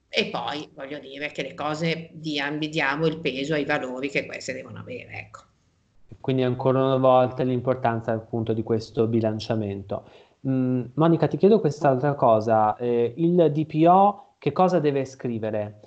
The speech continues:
Speaker 2: Cioè, nel senso, che se, cosa è opportuno che scriva a livello di linee guida, di suggerimenti, di regolamenti? Perché l'altra volta abbiamo parlato di smart working, oggi parliamo di temi anche in situazioni appunto dove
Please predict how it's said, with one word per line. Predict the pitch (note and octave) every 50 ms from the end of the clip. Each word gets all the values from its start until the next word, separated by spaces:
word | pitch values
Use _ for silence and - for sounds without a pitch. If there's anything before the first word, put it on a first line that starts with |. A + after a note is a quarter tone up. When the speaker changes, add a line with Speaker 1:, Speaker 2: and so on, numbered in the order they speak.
| - _ _
Speaker 2:
Cioè, | - C#3
nel | B2+ B2+ B2+
senso, | B2+ - C#3+ C#3 C#3 C#3 - C3+ C3
che | - -
se, | C3 - - - -
cosa | - E3 E3 F3 E3+ E3 F3
è |
opportuno | E3 - - - D3+ C#3 D3 - D#3 D#3 D#3 D3
che | - C#3
scriva | B2+ - - - D#3+ D#3 C#3+ C#3 B2+ B2 A#2+ A2+ - - _
a | - B2
livello | B2+ B2+ C3 B2+ C3
di | B2 B2+ B2 B2+ B2 A#2
linee | B2 B2 B2+ B2 A#2+
guida, | A2+ B2+ C#3 C#3 C#3 B2+ B2 B2+ B2+ B2+ B2+
di | B2+ B2+ B2
suggerimenti, | - - C3 B2+ A#2 B2+ B2 A#2 A#2+ B2 B2+ C3 B2 A#2+ A#2 A#2+ B2+ A#2
di | A#2 B2+ B2 B2 A#2
regolamenti? | A#2+ B2+ A#2+ C3 B2 B2+ B2+ C3 C3 B2+ B2 B2 B2
Perché | A2 B2 B2 A#2+ C#3+ C3 B2+ - - - -
l'altra | - A#2+ C3 B2+
volta | C3+ D3 D3+
abbiamo | D3 C#3+ C3+ B2+
parlato | C3+ B2+ C3 B2+ C3+
di | B2+ B2
smart | A#2+ A#2 C3 B2+ C3 C#3+
working, | D3 C#3+ C3 A2+ - A#2 G#2+ G#2 G#2+ G#2+ G#2+ A2
oggi | A#2 B2 C3 C3 C3 C3 B2+
parliamo | - C3 A#2 A#2+ B2 B2 B2 B2+ B2+ B2
di | B2 A#2+ A2+
temi | B2+ C3 C3+ C#3 C3 B2
anche | B2 C3+ C#3 - D3+ C3
in | A#2+ B2 B2 B2
situazioni | B2 - C3 A#2 - - - C3 C#3+ D3 C3+ B2
appunto | A2+ B2 - C3+ C3+ C3 B2+ A2
dove | A#2+ B2 B2 B2